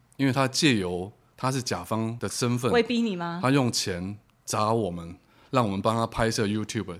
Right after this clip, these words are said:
Speaker 1: 借以接近我，然后让这段感情最后开花结果。
Speaker 2: 我为什么要图一个年老色衰的男人？请问你有什么好图的？而且都还阉割了。
Speaker 1: 好了，认真讲，就是跟大家 say 声 sorry，我们并不是有心想要欺骗大家。对于我们两个来讲，我们其实也很难去判断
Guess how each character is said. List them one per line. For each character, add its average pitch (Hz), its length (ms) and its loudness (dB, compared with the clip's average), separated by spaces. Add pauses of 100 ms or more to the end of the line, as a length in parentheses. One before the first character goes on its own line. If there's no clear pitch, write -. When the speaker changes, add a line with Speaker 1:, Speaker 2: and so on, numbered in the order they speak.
Speaker 1:
借 123 220 2
以 85 100 -8
接 113 240 0
近 104 260 -4
我， 85 160 -14 (400)
然 101 140 -2
后 107 120 0
让 110 180 2
这 110 100 -2
段 101 180 -2
感 87 220 -6
情 85 300 -12 (800)
最 113 160 2
后 107 120 2
开 95 200 -4
花 95 180 -2
结 82 180 -12
果。 85 240 -16 (380)
Speaker 2:
我 240 120 2
为 294 60 4
什 277 60 0
么 254 80 6
要 262 60 8
图 226 180 4
一 240 60 6
个 233 100 4
年 202 280 -2
老 185 200 6
色 214 320 0
衰 196 320 2
的 180 120 -2
男 170 240 -6
人？ 180 180 -2
请 214 120 -2
问 254 80 2
你 262 60 4
有 254 60 4
什 226 80 -2
么 196 60 2
好 160 180 0
图 - 160 -8
的？ 202 80 2
而 247 40 6
且 240 120 4
都 240 100 6
还 208 140 6
阉 208 260 2
割 180 300 0
了。 160 280 -4 (280)
Speaker 1:
好 104 120 2
了， 113 140 6
认 156 180 6
真 143 220 4
讲， 95 220 0
就 113 100 0
是 117 160 0
跟 120 180 4
大 117 120 6
家 110 160 6
say 110 120 0
声 110 160 -2
sorry， 104 440 0
我 107 80 -4
们 120 160 0
并 139 180 2
不 127 80 -2
是 139 80 -2
有 104 160 0
心 113 180 -2
想 87 140 -4
要 92 80 -4
欺 - 160 -6
骗 95 180 -2
大 90 220 -2
家。 82 380 -8
对 156 160 6
于 131 40 6
我 117 120 4
们 104 120 2
两 95 160 2
个 98 80 -2
来 98 160 2
讲， 92 280 -2
我 90 100 -2
们 117 140 0
其 120 160 -4
实 135 100 -4
也 104 100 0
很 92 200 -8
难 87 180 -8
去 - 80 -10
判 113 260 -2
断 98 300 -2